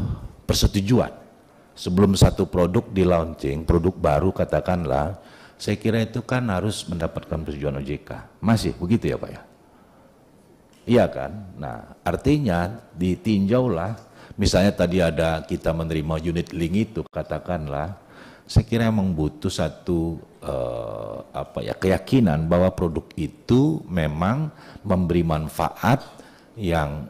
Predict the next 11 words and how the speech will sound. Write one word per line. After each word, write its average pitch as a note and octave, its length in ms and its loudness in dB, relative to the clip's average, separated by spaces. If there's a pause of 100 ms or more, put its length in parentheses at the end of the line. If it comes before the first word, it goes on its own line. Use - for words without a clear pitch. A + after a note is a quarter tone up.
(120)
eh, E2 240 -6
sewajarnya E2+ 880 4
untuk - 480 -2
para C#2 720 0
nasabahnya, C#2+ 1120 -2 (320)
sekaligus F#2 640 0
juga G#2+ 320 0
kemudian F2 480 0
diyakini E2 480 0
akan D2+ 320 -4
aman. C2+ 360 -6